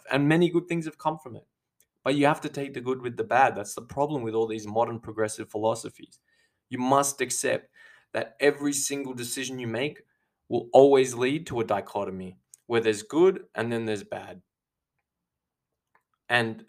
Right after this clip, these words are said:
that would obviously be from your frame of reference, because good for some people is bad for you, yet you will decry it as evil with a whole lot of conviction behind yourself, but with no real understanding of the situation.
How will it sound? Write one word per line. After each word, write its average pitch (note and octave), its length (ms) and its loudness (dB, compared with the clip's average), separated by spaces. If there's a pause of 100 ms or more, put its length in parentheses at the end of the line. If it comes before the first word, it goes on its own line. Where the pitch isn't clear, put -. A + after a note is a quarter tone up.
(120)
that A#2+ 240 4
would B2 140 0
obviously B2+ 460 0
be A2+ 160 -10
from A2+ 240 -6
your A#2 140 0
frame A#2 280 -4
of G2 140 -8
reference, A2+ 380 -4
because A2+ 360 -8
good C#3+ 240 0
for B2 80 -8
some C#3+ 260 0
people A2 300 -6
is A#2 60 -8
bad C3 300 0
for B2+ 120 -18
you, D#3 140 -8
yet B2 200 -4
you B2 140 -12
will B2 120 -6
decry A#2 420 0
it A2 60 -6
as G2+ 120 -8
evil C3 520 -6
with A#2+ 160 0 (640)
a A#2 80 2
whole D3 220 6
lot C#3 120 4
of C3 100 -4
conviction A#2 540 -4
behind G#2 400 -6
yourself, G2 420 -6
but A2+ 180 2
with B2 160 -2
no C#3 140 2
real C3 440 2
understanding C3 600 -4
of B2+ 100 -6
the - 60 -14
situation. C#3+ 800 -4